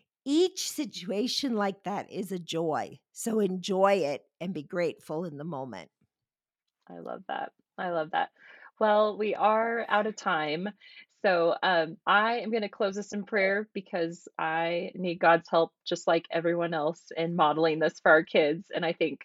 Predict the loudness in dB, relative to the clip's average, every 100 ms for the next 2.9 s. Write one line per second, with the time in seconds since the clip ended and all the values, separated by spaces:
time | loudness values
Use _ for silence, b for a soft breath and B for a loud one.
0 | _ b b b -8 -2 4 6 6 4
1 | 2 0 -2 -4 -4 -2 -2 -2 -4 -6
2 | -6 -10 -8 -4 -2 -4 -4 -2 -4